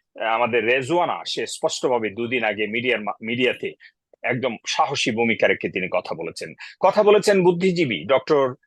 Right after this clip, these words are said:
সলিমুল্লাহ। তিনি যখন কথা বলেন, তখন সারা বাংলার মানুষ, কোটি কোটি মানুষ শ্রদ্ধা ভরে শুনেন। তিনি স্পষ্ট করে দিয়েছেন, যারা রাজাকার, তারাই অন্যদেরকে রাজাকার বলছে। সরকার আসলে একটি, এখানে শুধুই বৈষম্য না, একটি অন্যায়, অবিচারের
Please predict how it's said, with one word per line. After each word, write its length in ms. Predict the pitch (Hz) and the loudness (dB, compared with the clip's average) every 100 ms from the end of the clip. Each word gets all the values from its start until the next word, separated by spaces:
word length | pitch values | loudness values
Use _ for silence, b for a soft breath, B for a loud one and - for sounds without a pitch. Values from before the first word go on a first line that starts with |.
| - | -14
সলিমুল্লাহ। 600 | - 131 147 113 85 - B - | -2 -2 0 -4 -6 -10 B -6
তিনি 340 | 143 151 156 151 _ | 0 2 2 -2 _
যখন 340 | 123 143 160 135 | -2 0 -2 0
কথা 240 | 147 156 | 2 2
বলেন, 280 | 160 151 185 | 2 2 0
তখন 320 | 165 135 143 | -2 -2 -2
সারা 220 | - - | -2 -2
বাংলার 360 | 127 139 143 127 | 0 0 0 0
মানুষ, 300 | 110 110 - | -2 -6 -6
কোটি 280 | 151 143 113 | -4 -4 -4
কোটি 180 | 110 | -6
মানুষ 400 | 110 110 95 - b b | -6 -6 -8 -12 b b
শ্রদ্ধা 380 | - 165 160 - | 0 0 2 0
ভরে 160 | 110 104 | 0 0
শুনেন। 320 | - 107 92 - B | -2 -6 -8 -12 B
তিনি 180 | - 151 | 2 2
স্পষ্ট 400 | 135 - 180 - | 2 2 0 2
করে 260 | 170 151 117 | 2 4 4
দিয়েছেন, 420 | 101 92 113 101 | 2 2 0 2
যারা 260 | 123 139 147 | 2 4 4
রাজাকার, 500 | 151 160 196 220 277 B B - | 4 2 2 0 0 B B 0
তারাই 280 | 147 151 | 2 2
অন্যদেরকে 600 | 139 139 131 117 113 117 | 2 2 2 2 0 -2
রাজাকার 420 | 101 95 90 - 80 | -4 -6 -8 -12 -12
বলছে। 320 | 78 - 95 | -14 -10 -8
সরকার 480 | - 160 151 175 180 156 B | 0 2 4 4 4 2 B
আসলে 340 | - - 156 135 | 0 4 4 4
একটি, 320 | - 135 120 B B _ _ | 4 2 2 B B _ _
এখানে 280 | 147 143 170 | 0 2 2
শুধুই 420 | 156 - 180 240 | 2 0 2 2
বৈষম্য 500 | 226 160 - 160 127 | 4 2 2 0 -2
না, 140 | 101 82 b b | -4 -8 b b
একটি 260 | 123 - 131 - | -4 0 0 2
অন্যায়, 480 | 151 156 143 92 - B - | 2 2 2 0 -6 B -2
অবিচারের 600 | 147 160 156 156 135 113 | 0 2 0 2 2 0